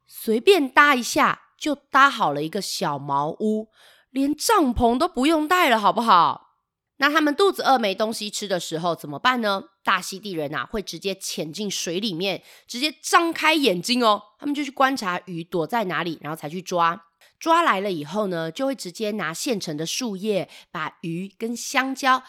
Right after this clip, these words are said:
包在一起，拿到热石头上面去烧烤。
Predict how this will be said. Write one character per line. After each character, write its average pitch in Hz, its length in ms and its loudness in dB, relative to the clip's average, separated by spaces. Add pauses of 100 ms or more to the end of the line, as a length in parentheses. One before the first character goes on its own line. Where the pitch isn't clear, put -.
(240)
包 277 280 2
在 277 220 -2
一 226 100 -6
起， - 480 -8
拿 160 160 -4
到 196 220 -4
热 208 340 0
石 160 300 -6
头 156 180 -6
上 170 240 -6
面 175 220 -4
去 180 180 -10
烧 208 400 -2
烤。 - 340 -4